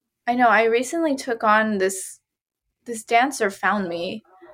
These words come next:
Um, this dancer who runs a dance collective. Everybody's into their collectives now. <laughs> Um, she found me to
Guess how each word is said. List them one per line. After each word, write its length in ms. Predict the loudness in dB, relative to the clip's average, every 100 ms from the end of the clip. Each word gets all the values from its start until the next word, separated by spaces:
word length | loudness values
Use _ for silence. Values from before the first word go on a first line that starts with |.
| _ _ _ -8
Um, 540 | 0 0 0 -4 -14 -16 _ -20 _ _ _
this 160 | -10 -8
dancer 460 | -4 -4 -4 -6 -6
who 160 | -4
runs 280 | -2 -2 -4
a 60 | -4
dance 380 | 0 2 0
collective. 960 | -4 0 0 0 -4 -4 -4 -4 -10 -20 _ -20 -20 _ _ -20 _ _ -4
Everybody's 500 | -2 -2 -2 -2 -2
into 240 | -8 -6
their 160 | -4 -6
collectives 800 | -4 -2 -2 -4 -8 -8 -8 -6
now. 460 | -2 -2 -4 -6 -16
<laughs> 1040 | -20 _ _ _ _ -6 -6 -6 -4 -6 -6 _ -20 -18 -18 -16 0
Um, 420 | 2 2 0 -8
she 280 | -12 -10 -10
found 320 | -2 -2 0
me 160 | -4 -8
to 300 | -6 -6